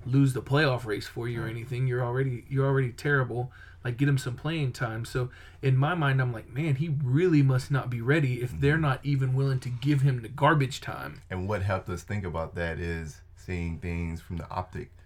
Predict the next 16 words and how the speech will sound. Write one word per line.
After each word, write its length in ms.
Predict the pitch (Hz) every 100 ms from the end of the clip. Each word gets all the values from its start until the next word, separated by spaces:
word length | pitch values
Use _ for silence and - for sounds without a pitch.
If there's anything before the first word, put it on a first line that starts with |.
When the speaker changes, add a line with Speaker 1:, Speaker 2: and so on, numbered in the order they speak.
| - -
Speaker 3:
side 260 | 87 85
of 80 | 82
view, 200 | 82 80 - - - - -
side 220 | - -
of 80 | 85
view 280 | 80 82 80
was, 200 | 78 73
uh, 320 | 78 73 73 87 - - - - - - -
Hard 220 | 101 101
Knocks. 380 | 98 107 - -
Hard 260 | - 101 107
Knocks 280 | 110 113 -
last 280 | 98 95 -
year 120 | 95
made 160 | 92
him 200 | 98 98